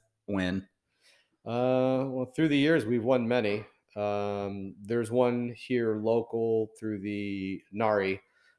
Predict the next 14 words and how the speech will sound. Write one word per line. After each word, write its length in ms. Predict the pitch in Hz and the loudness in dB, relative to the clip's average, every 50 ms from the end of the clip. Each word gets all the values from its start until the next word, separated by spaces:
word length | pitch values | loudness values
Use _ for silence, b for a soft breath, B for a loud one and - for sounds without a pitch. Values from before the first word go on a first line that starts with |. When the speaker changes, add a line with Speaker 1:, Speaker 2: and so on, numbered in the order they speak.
| _ _ - | _ _ -14
Speaker 2:
um, 600 | 95 92 90 90 90 87 90 87 87 82 82 85 _ _ - - - - - 92 | -10 -8 -6 -6 -6 -6 -6 -6 -8 -8 -10 -14 _ _ -20 -20 -18 -16 -14 -12
uh, 320 | 87 87 85 85 85 85 85 - | -10 -10 -8 -10 -10 -12 -12 -6
chapter, 480 | - - 104 95 92 - - 92 90 90 | 0 2 2 2 2 0 -2 -2 0 2
National 420 | 101 107 107 98 - - 104 98 | 2 2 2 2 0 0 -2 -4
Association 600 | 92 - - 101 98 - - 101 92 92 - - | -2 -2 -2 -2 -2 -2 -2 -2 -2 -2 -2 -4
of 40 | 90 | -4
the 60 | 90 | -2
Remodeling 480 | 92 92 95 98 95 95 95 90 92 90 | -2 -2 0 2 2 2 2 0 -2 -2
Industry. 640 | 90 90 87 85 - - - - 90 87 92 87 - _ _ _ _ _ _ _ _ - | -4 -4 -6 -6 -8 -8 -6 -6 -4 -4 -4 -6 -8 _ _ _ _ _ _ _ _ -10
So 360 | - - 101 90 92 92 92 | -2 2 4 4 4 4 4
we 180 | 92 110 113 | 2 2 2
do 200 | 101 101 117 113 | 4 4 6 6
enter, 460 | 113 107 107 107 107 101 101 95 - - - | 6 6 6 6 4 4 2 0 -4 -10 -10
uh, 60 | 104 | -8